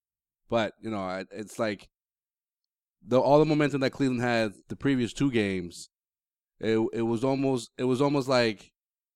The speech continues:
Cleveland was the favorite in some, in some, in some ways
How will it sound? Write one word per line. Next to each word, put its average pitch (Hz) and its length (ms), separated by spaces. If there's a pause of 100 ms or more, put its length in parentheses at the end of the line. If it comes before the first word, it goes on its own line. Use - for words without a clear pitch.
(800)
Cleveland 147 540 (400)
was 123 160
the 117 80
favorite 147 600
in 127 180
some, 131 320
in 113 260
some, 120 420
in 107 120
some 139 240
ways 123 580